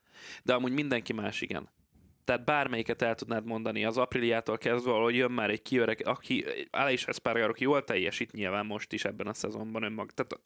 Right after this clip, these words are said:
ha csak önmagát nézzük. Ö, de ő is kiöregedőben van, bá-, tehát bárki lecsaphatna a Ducati kivételével.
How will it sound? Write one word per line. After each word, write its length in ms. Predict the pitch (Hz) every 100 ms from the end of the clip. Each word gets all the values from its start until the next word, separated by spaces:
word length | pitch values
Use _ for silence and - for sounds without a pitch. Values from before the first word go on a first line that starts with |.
| _
ha 220 | - 127
csak 200 | - 120
önmagát 480 | - 113 113 110 113
nézzük. 400 | 110 110 113 117 - - - - - - - - - - _
Ö, 640 | - 127 131 127 131 127 127 - _ _ _ _ _ _ _ _ -
de 140 | 131 135
ő 60 |
is 140 | 123 -
kiöregedőben 720 | 127 117 107 110 110 110 117
van, 160 | 117 117
bá-, 120 | 120
tehát 180 | - 120
bárki 380 | 151 143 -
lecsaphatna 580 | 113 110 113 - 139 -
a 40 | 123
Ducati 400 | 120 - 101 -
kivételével. 800 | - - - 101 90 92 -